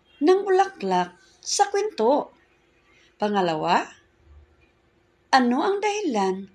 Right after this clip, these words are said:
kung bakit siya malungkot? Pangatlo, sino ang nakakita sa bulaklak?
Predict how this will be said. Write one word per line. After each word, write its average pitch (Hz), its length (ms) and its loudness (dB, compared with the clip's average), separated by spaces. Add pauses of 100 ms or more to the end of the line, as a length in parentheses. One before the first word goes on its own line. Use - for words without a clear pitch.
(380)
kung 330 160 2
bakit 349 560 2 (400)
siya - 480 2
malungkot? 370 880 -2 (1040)
Pangatlo, 190 800 -4 (800)
sino 233 640 0
ang 330 160 2
nakakita 339 800 0 (240)
sa - 240 0
bulaklak? 415 800 -2